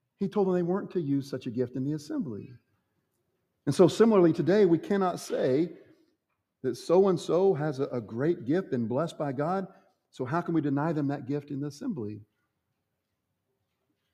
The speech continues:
Because the Lord called us to. Sometimes there are things that we clearly recognize that just on an emotional, human level,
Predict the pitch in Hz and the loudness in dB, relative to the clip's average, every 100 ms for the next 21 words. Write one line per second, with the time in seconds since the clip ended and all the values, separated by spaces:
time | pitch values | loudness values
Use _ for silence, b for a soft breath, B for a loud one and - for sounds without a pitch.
0 | _ 233 _ _ _ _ _ - 165 - | _ -20 _ _ _ _ _ -12 -8 -6
1 | 165 185 175 370 240 143 - - 120 127 | -6 -6 -8 -12 -10 -10 -12 -14 -14 -12
2 | 127 - _ _ _ _ _ _ _ _ | -18 -20 _ _ _ _ _ _ _ _
3 | _ _ _ _ _ _ _ _ _ _ | _ _ _ _ _ _ _ _ _ _
4 | - - 180 175 147 135 143 123 160 123 | -6 0 2 4 4 6 4 6 4 4
5 | 127 143 139 - - - - 175 143 147 | 4 4 2 -2 -14 -6 2 4 6 4
6 | 139 110 110 98 95 - _ _ _ _ | 2 0 0 -2 -6 -10 _ _ _ _
7 | _ _ _ _ 131 127 131 117 104 101 | _ _ _ _ -4 -2 2 2 2 -2
8 | B B - 104 110 165 170 - 156 151 | B B -2 4 8 10 8 4 4 4
9 | 151 - - _ - 180 160 139 123 98 | 0 -8 -20 _ 0 6 6 6 4 2
10 | 98 98 | -6 -12